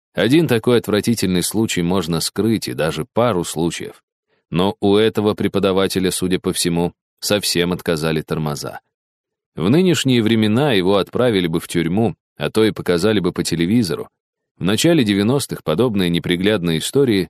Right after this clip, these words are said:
если, конечно, дело не доходило до травм и увечий, старались уладить по-тихому,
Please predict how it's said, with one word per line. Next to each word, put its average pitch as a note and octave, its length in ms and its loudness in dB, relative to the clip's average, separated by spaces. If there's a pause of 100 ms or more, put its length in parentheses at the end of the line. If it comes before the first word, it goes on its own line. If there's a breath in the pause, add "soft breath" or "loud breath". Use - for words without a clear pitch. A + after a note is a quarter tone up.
(140)
если, - 240 -6
конечно, E2 460 -2
дело E2+ 240 0
не E2+ 140 0
доходило E2+ 540 0
до D#2+ 160 -2
травм D#2 460 -4
и E2 100 -4
увечий, D#2 520 -4 (340)
старались C3+ 520 0
уладить A2 380 2
по-тихому, E2+ 640 -2